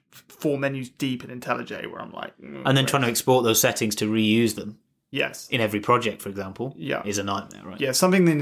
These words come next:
Speaker 1: IntelliJ I've just remembered that was a complete pain in the butt was, like, which files to check in so that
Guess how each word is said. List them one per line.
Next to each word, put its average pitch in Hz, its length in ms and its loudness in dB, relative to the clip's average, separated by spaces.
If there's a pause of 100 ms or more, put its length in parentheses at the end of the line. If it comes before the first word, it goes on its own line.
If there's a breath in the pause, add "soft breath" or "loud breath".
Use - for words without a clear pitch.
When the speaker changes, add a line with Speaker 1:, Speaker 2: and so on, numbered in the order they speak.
Speaker 1:
IntelliJ 143 300 2
I've 120 200 2
just 135 180 0
remembered 123 340 0
that 120 80 -2
was 139 120 -8
a - 20 -12
complete 139 420 -4
pain 135 220 0
in 123 80 -2
the 120 40 -2
butt - 380 -2
was, 127 240 -6
like, - 380 -2 (380 soft breath)
which 170 280 4
files 151 480 4
to - 100 -14
check 151 300 0
in 127 240 2
so 127 160 -2
that - 240 -4